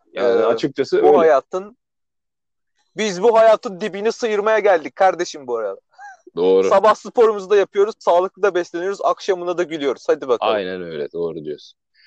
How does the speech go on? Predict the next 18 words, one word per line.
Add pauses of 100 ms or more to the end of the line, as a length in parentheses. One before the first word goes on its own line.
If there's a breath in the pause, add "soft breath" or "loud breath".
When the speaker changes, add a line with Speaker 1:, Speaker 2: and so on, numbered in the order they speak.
Speaker 2:
Haydi
Speaker 1:
Bir
Speaker 2:
bakalım
karma.
Speaker 1:
bu
Speaker 2:
Gel
bakalım
korona. (640)
Speaker 1:
Bundan
sonraki
bölümlerde
belki
böyle
daha
bir
konu
üzerine
yoğunlaşıp